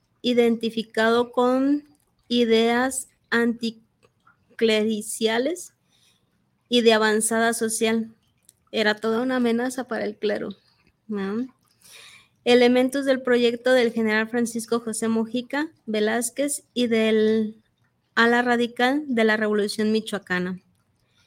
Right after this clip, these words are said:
Y fue uno de los cuadros dirigentes en el Comité Central del Partido Comunista. ¿No?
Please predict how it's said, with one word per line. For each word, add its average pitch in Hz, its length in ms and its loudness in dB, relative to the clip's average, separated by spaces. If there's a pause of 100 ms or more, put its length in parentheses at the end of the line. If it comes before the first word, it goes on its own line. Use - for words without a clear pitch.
(140)
Y 226 140 0
fue 240 240 2
uno 262 120 2
de 262 60 2
los 240 200 0
cuadros 226 440 0
dirigentes 240 880 -2
en 214 180 0
el 208 160 2
Comité 214 720 -2 (340)
Central 220 600 2
del 240 180 0
Partido 208 440 -4
Comunista. 190 680 -6 (1200)
¿No? 220 400 -4